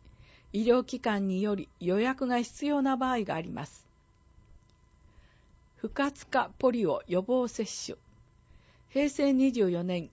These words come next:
十一月より、不活化ポリオ予防接種一期追加が接種できるようになりました。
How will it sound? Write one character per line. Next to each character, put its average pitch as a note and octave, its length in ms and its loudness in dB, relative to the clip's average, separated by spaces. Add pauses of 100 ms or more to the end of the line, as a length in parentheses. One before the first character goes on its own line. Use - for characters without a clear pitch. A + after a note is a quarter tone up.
十 B3+ 240 2
一 C4+ 200 -2
月 A#3+ 300 -4
よ F#3+ 140 4
り、 - 120 -12 (300)
不 - 140 -10
活 C#4 320 -2
化 B3 160 2
ポ C4+ 180 2
リ A3+ 160 0
オ - 240 -2
予 G3 140 2
防 C4+ 240 2
接 C4 180 0
種 - 300 -10 (360)
一 C#4+ 120 0
期 - 260 -12
追 G3+ 240 -6
加 - 240 -8 (320)
が A3+ 160 0
接 D4 260 -4
種 G3+ 120 4
で F#3 120 0
き A3 140 -4
る G3 80 2
よ E3+ 140 0
う D#3 40 -4
に E3 140 -6
な F3 160 -4
り F3 140 -6
ま E3 120 -6
し - 120 -14
た。 - 180 -12